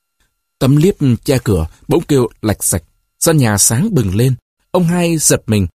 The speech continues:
ngóc đầu nhìn ra. Đứa con gái lớn còng đôi thúng không bước vào.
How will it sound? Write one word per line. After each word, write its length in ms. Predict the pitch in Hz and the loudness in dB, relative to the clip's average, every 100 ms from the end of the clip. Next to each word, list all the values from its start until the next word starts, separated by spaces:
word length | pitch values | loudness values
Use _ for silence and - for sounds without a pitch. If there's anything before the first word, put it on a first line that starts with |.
| _ - | _ -6
ngóc 180 | 170 | -2
đầu 180 | 135 117 | 0 0
nhìn 220 | 101 110 | 2 0
ra. 280 | 95 135 131 - _ _ | 0 0 -2 -8 _ _
Đứa 140 | 147 | -2
con 140 | - 113 | 0 0
gái 320 | 104 107 127 | 0 -2 -2
lớn 360 | 113 110 151 202 _ _ - | -2 0 -2 -4 _ _ 0
còng 200 | 131 104 | 0 0
đôi 160 | 151 151 | -2 -2
thúng 280 | 127 170 214 _ | 0 0 -2 _
không 260 | - 139 131 | -2 0 0
bước 180 | 202 | -4
vào. 260 | - 87 | -4 -6